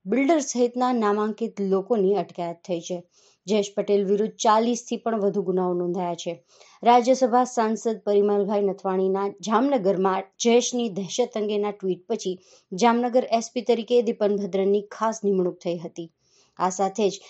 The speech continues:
એસ પી દીપન ભદ્રનના પસંદગીના પોલીસ અધિકારીઓની પણ જામનગર નિમણૂક થઈ હતી. જયેશ પટેલ અને તેની ગેંગનો ખાત્મો બોલાવવાના મુખ્ય ઉદ્દેશથી કાર્યરત જામનગર પોલીસે જયેશ પટેલને લંડનથી ઝડપી લેવા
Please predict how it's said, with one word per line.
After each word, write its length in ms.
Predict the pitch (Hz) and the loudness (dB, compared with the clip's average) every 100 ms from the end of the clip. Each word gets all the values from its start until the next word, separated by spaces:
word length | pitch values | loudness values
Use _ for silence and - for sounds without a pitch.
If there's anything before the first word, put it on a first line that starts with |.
| - | -2
એસ 180 | 233 226 | 0 0
પી 140 | - | -2
દીપન 340 | 233 220 233 233 | -2 0 0 0
ભદ્રનના 500 | 220 196 226 226 233 | 0 -2 -2 0 -2
પસંદગીના 720 | 233 226 - 220 208 220 220 | 0 -2 -2 -2 -2 -2 -2
પોલીસ 340 | - 254 285 - | 4 4 4 2
અધિકારીઓની 800 | 214 196 202 208 214 220 220 214 | 0 0 2 4 4 2 0 -2
પણ 280 | 202 247 202 - - - 185 | -2 0 0 -2 -14 -16 -2
જામનગર 440 | 202 240 240 202 185 | 2 4 2 0 0
નિમણૂક 340 | 175 175 170 | 0 -2 -4
થઈ 160 | - 175 | -4 -6
હતી. 260 | 175 175 165 _ _ _ | -6 -10 -12 _ _ _
જયેશ 240 | - 190 180 | -4 -2 -2
પટેલ 380 | - 190 220 214 | -6 -4 -2 0
અને 180 | 208 202 | 0 0
તેની 280 | 208 208 | 0 0
ગેંગનો 400 | 190 226 247 254 247 | 0 0 0 -2 -4
ખાત્મો 480 | - 240 240 254 247 | 0 0 0 -2 -2
બોલાવવાના 640 | 208 214 220 220 214 220 | 0 2 2 2 0 0
મુખ્ય 360 | 208 240 269 277 | 0 -2 0 0
ઉદ્દેશથી 640 | 226 196 226 233 - 240 233 | 0 0 2 2 0 -4 0
કાર્યરત 520 | 196 185 190 196 202 | 2 2 2 -2 -2
જામનગર 440 | - 226 202 190 190 | -2 0 2 2 0
પોલીસે 460 | 202 202 233 - 156 - - - | 0 0 0 -4 -10 -12 -20 -2
જયેશ 280 | 208 233 - | 2 2 2
પટેલને 400 | 220 220 220 226 | -4 -2 0 0
લંડનથી 580 | 214 214 254 302 294 311 | 2 2 2 2 2 2
ઝડપી 360 | 247 214 208 240 | 2 0 0 0
લેવા 260 | 247 175 | 2 2